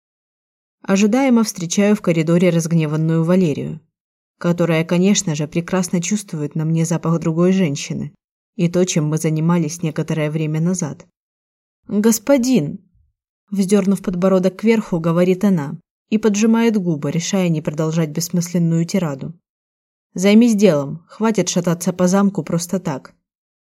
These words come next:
«Каким? Вы запретили выходить на охоту, а больше я ничего не умею». Переходит на официальное обращение женщина – из последних сил сдерживая свой гнев. «Не надо принижать свои таланты.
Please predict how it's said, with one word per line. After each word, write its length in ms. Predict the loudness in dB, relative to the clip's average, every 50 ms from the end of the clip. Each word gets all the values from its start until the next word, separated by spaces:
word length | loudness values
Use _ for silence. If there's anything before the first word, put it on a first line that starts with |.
| _ _ _ _
«Каким? 720 | -2 0 0 0 0 0 2 2 2 2 2 -2 -8 -12 _ _ _ _ _ _ _ _ _
Вы 180 | 0 2 4 4
запретили 540 | 4 4 2 2 0 0 2 2 2 4 4
выходить 460 | 2 2 2 2 2 2 2 2 4
на 160 | 4 4 2
охоту, 540 | 2 -2 -2 -4 -4 -4 -4 -8 -10 -12 _ _ _ _ _ _ _ _
а 120 | -2 -2
больше 400 | 0 2 2 2 2 0 0 0
я 160 | 0 0 0 0
ничего 400 | -2 -2 -2 -2 -2 0 2 2
не 140 | 4 4
умею». 540 | 4 4 4 4 2 0 -2 -6 -8 -12 -14 _ _ _ _ _ _ _ _ _ _ _ _ _
Переходит 520 | 0 2 2 2 2 4 2 4 4 2 2
на 140 | 0 0 0
официальное 680 | 0 -2 -2 -4 -2 0 0 2 2 2 2 2 2 0
обращение 640 | 0 0 0 -2 0 0 0 2 2 2 2 2
женщина – 640 | 2 2 0 0 -2 -6 -8 -8 -8 -8 -8 -10 -14 _ _ _ _ _ _ -10
из 140 | -10 -6
последних 540 | -4 -4 -4 -2 0 0 0 0 0 0 -2
сил 300 | -2 0 2 4 4 4
сдерживая 560 | 2 2 0 0 0 0 -2 -4 -2 -2 -2
свой 260 | -2 -2 -2 -2 -2 0
гнев. 460 | 2 2 2 0 -2 -6 -10 -16 _ _ _ _ _ _ _ _ _ _ _ _ _ _ _ -4
«Не 160 | 0 2 4
надо 280 | 4 4 4 4 2
принижать 480 | 0 0 0 0 0 0 0 0 -2 -2
свои 240 | -2 0 0 0 2
таланты. 640 | 2 2 2 2 0 0 -4 -6 -10 -12 -14 -14 -14